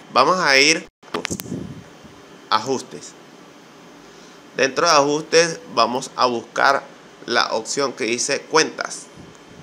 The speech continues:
Aquí está. Al seleccionarla vamos a seleccionar la que dice WhatsApp. Vamos a seleccionar acá donde dice última sincronización,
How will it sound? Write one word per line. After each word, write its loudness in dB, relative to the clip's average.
Aquí -16
está. 2
Al -10
seleccionarla 2
vamos 6
a 4
seleccionar 0
la 0
que -4
dice -4
WhatsApp. -2
Vamos 4
a 2
seleccionar 2
acá 4
donde 0
dice -4
última -6
sincronización, -2